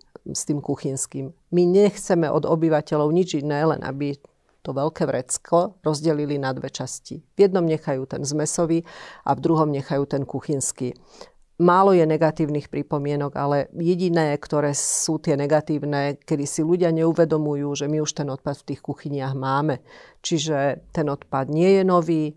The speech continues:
my ho potrebujeme len dať zvlášť. Zmesový, kuchynský, kuchynský dať do kompostovateľného vrecka, zauzliť. Dva až trikrát do týždňa môžu s tým vreckom ísť do, a,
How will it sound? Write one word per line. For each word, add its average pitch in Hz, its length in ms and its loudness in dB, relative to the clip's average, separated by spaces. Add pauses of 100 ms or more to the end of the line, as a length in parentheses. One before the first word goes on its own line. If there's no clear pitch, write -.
my 202 320 2
ho 175 80 0
potrebujeme 151 640 -2
len 131 240 -6
dať 127 160 -6
zvlášť. - 560 0 (720)
Zmesový, 175 720 2 (160)
kuchynský, 165 800 0 (400)
kuchynský 165 560 0
dať 139 320 -6
do 143 240 -4
kompostovateľného 147 960 0
vrecka, 135 560 -6
zauzliť. 170 720 0 (480)
Dva 185 240 4
až 170 80 -2
trikrát 165 400 0
do 143 160 0
týždňa 147 400 -4
môžu 139 320 -6
s - 80 -14
tým 156 80 0
vreckom 143 720 -4
ísť - 560 -4
do, 143 400 -4 (640)
a, 143 480 0